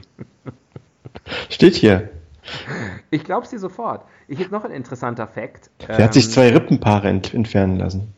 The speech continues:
Speaker 2: Ja, das, das habe ich schon gelesen hier. Aber im Sommer zweitausendsiebzehn ließ sie sich in den U S A chirurgisch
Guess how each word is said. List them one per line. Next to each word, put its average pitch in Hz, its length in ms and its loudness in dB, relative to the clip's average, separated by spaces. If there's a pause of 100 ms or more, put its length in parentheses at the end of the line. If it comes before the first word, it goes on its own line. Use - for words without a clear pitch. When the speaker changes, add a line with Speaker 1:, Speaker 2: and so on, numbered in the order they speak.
Speaker 2:
Ja, 135 180 -4
das, 160 200 -8
das 156 220 -14
habe 143 180 -12
ich - 80 -20
schon 139 140 -12
gelesen 127 280 -10
hier. 90 200 -18 (240)
Aber 107 180 -6
im 123 100 -4
Sommer 170 260 -2
zweitausendsiebzehn 165 720 -10
ließ 160 160 -6
sie 156 80 -10
sich 147 160 -8
in 147 60 -6
den 135 160 -6
U 127 140 -6
S 123 140 -4
A 156 380 -6
chirurgisch 160 840 -6